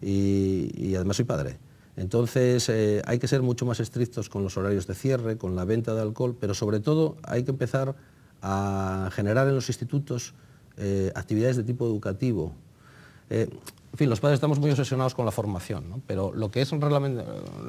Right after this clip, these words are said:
relevante es la formación del carácter y eso, en estos momentos tenemos déficits muy importantes en el sistema educativo, que también es una, digamos, es el corazón del programa de upyd. La educación realmente para nosotros es,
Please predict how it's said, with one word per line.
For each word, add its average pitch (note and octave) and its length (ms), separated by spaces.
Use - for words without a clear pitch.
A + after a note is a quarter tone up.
relevante A#2+ 640
es A#2+ 80
la A#2 120
formación G#2 360
del G#2+ 140
carácter G#2 500
y A2 180
eso, C#3+ 380
en A2 140
estos A2+ 180
momentos B2+ 300
tenemos B2 340
déficits A#2+ 360
muy A2+ 140
importantes A2+ 600
en G2 80
el F#2 60
sistema F#2 320
educativo, E2+ 440
que G#2 140
también G#2+ 360
es A#2 120
una, A2 400
digamos, G#2+ 320
es C3 80
el B2 80
corazón F#2 540
del F2 100
programa F2 300
de D#2+ 60
upyd. D2+ 220
La F#2+ 60
educación A#2+ 580
realmente A2+ 320
para G#2+ 100
nosotros G#2 360
es, A2 260